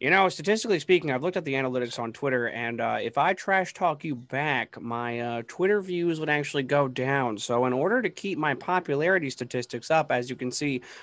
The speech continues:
over here by this pie chart, uh, I would not respond to your trash talk. So as much as I would like to, because I'm smart and I'm quick, and I could, and I could come back, I could,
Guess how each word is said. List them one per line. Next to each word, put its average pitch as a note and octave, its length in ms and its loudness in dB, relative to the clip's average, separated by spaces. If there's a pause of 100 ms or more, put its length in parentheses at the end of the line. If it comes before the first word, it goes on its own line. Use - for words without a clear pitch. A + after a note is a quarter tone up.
(100)
over C3+ 180 2
here D3 160 4
by B2+ 160 6
this A#2 160 -4
pie A3+ 260 0
chart, A2 360 -4 (440)
uh, A#2+ 340 6 (120)
I C#3 160 6
would C3+ 260 2 (300)
not C3+ 540 4
respond A2+ 840 0 (540)
to C3 200 0
your A2+ 180 -2
trash A2 480 -2
talk. G#2+ 320 -2
So C3 140 2
as C3 140 2
much D#3 240 2
as C#3+ 100 -2
I D3 140 8
would C3 200 0
like D3 340 4
to, B2 220 0
because C#3 300 2
I'm G#3+ 220 6
smart C4 500 6 (140)
and D#3 140 4
I'm F#3 160 4
quick, F3+ 460 4 (600)
and B2 140 0
I D3+ 140 6
could, - 260 0
and B2 160 -4
I D3 120 4
could A#3+ 200 0
come C4 180 6
back, D4+ 320 8
I E3 100 4
could, B3 340 6